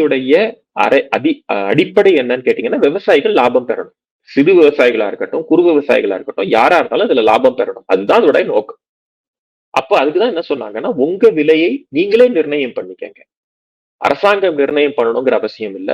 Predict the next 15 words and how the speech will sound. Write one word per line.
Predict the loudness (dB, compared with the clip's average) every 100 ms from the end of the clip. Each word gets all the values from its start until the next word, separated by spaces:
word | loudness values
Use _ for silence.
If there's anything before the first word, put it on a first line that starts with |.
| -2
உங்களுடைய | -2 0 2 4 2
நிலையை | 2 0 0 -4
நீங்களே | -6 0 2 2
நிர்ணயம் | 2 0 0 -2
பண்ணி | -4 -2 0
நீங்க | 2 0
பொது | 2 2
மார்க்கெட்ல | 2 0 0 0 0
வித்துக்கலாங்கிறதுக்கு | 0 -2 0 0 0 -4 -2
தான் | 0
அந்த | 2
விவசாய | 0 2 0
சட்டத்தை | 2 -4 -4 -2
கொண்டு | -2 -2
வந்தது. | -4 -4 -10